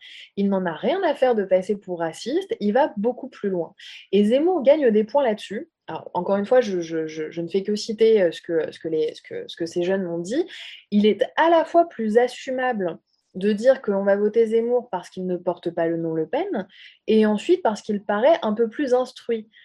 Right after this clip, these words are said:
que Marine Le Pen, qui vient pourtant pas du tout d'un milieu... Euh, euh, modeste, non instruit, et cetera. En l'occurrence, Marine Le Pen vient d'une famille même plutôt, euh,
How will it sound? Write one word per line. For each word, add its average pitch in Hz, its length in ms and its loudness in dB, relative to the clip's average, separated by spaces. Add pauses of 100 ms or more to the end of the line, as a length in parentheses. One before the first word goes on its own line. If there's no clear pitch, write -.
(220)
que 254 180 4
Marine 202 380 2
Le 196 120 0
Pen, 262 280 2
qui 180 160 -10
vient 175 160 -2
pourtant 175 320 0
pas 214 140 2
du 214 120 0
tout 214 140 -12
d'un 202 140 0
milieu... 185 600 0
Euh, 151 160 -6 (1120)
euh, 160 220 0
modeste, 202 600 2
non 196 260 0
instruit, 208 600 -2
et 175 100 0
cetera. 170 580 -2
En 190 140 -4
l'occurrence, 196 480 -4
Marine 180 260 -6
Le 175 100 -2
Pen 214 220 0
vient 208 220 -2
d'une 180 180 -6
famille 185 240 -4
même 170 200 -6
plutôt, 196 500 0
euh, 151 60 -2